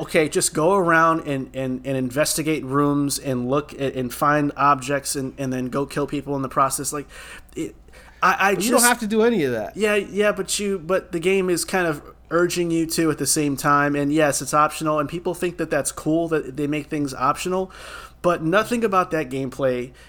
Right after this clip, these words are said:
Speaker 1: feels good. Assassinations feel kinda like, "Okay, that happened." Uh, the levels, again, are all very, very redundant to me, with one or two exceptions where there were some genuinely cool, you know, locations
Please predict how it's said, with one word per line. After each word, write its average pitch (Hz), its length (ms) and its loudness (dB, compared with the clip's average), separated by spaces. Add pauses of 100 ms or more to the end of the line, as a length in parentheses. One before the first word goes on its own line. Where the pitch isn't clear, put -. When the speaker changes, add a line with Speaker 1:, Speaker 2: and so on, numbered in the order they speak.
(160)
Speaker 1:
feels 151 520 0
good. 120 420 -2 (220)
Assassinations 156 1080 0
feel 131 460 2
kinda 143 240 0
like, 131 260 0
"Okay, 135 320 0
that 208 200 0
happened." 127 480 -2 (360)
Uh, 131 500 4
the 156 140 0
levels, 180 400 2
again, 151 360 0
are 127 120 4
all 165 360 2
very, 156 340 0
very 139 220 0
redundant 131 500 -2
to 143 120 -4
me, 131 180 -2
with 123 180 -4
one 151 280 2
or 170 80 0
two 147 280 -4
exceptions 131 640 -4
where 127 340 -2 (260)
there 151 120 4
were 151 100 2
some 147 200 0
genuinely 143 600 0
cool, 135 560 0
you 139 80 -4
know, 127 140 0
locations 131 720 0